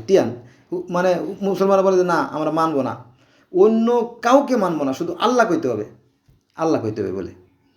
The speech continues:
<laughs> এখন, আহ, কোরআনে আল্লাহ বলতেছে যে, "আমি এমন কোনো জাতি নাই, এমন কোনো সম্প্রদায় যে আমি তাদের ভাষা, অর্থাৎ পৃথিবীতে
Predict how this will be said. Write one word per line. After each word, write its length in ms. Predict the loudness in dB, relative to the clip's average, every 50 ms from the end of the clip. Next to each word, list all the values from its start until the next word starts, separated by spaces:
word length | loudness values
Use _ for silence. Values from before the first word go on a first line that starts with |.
| _ _ _ _ _ _ _ _ _ _ _ _ _ _ _ _ -16 -16 -16 -20 _ _ _ _ _ _ _ _ _ _ -12
<laughs> 960 | -10 -8 -4 -2 -2 -2 -2 -4 -8 -14 -20 -20 _ -20 -20 -8 -4 -4 2
এখন, 240 | 4 6 6 6 4 2 -4 -10 -14 -20 -20 -20 _ _ -4
আহ, 220 | -2 0 2 2 0 -2 -8 -16 -6 _
কোরআনে 280 | 0 2 2 2 2 0
আল্লাহ 160 | 2 2 2 2
বলতেছে 260 | 0 0 -2 -2 -2
যে, 100 | 0 0 0 2
"আমি 140 | 2 0 0 -2 -2 -6 -6
এমন 240 | -4 -2 -2 0 -2 -2
কোনো 180 | -2 -2 -2 -2
জাতি 380 | 0 0 0 0 0 0 -2 -2
নাই, 260 | 0 0 2 2 2 0 0 -2
এমন 200 | -4 -4 -4 -6 -4
কোনো 160 | -2 -2 -2 -2
সম্প্রদায় 520 | -2 -4 -6 -6 -2 0 0 2 2 0
যে 60 | 0 0
আমি 120 | -2 -2 -2 0
তাদের 280 | 0 2 2 2 2 2 -2 -4
ভাষা, 180 | -4 -2 -2 -2
অর্থাৎ 240 | -2 2 2 2 2 0 -4 -16 -20 _ _ _ _ _ _ _
পৃথিবীতে 360 | -8 -6 -4 -4 -6 -6 -4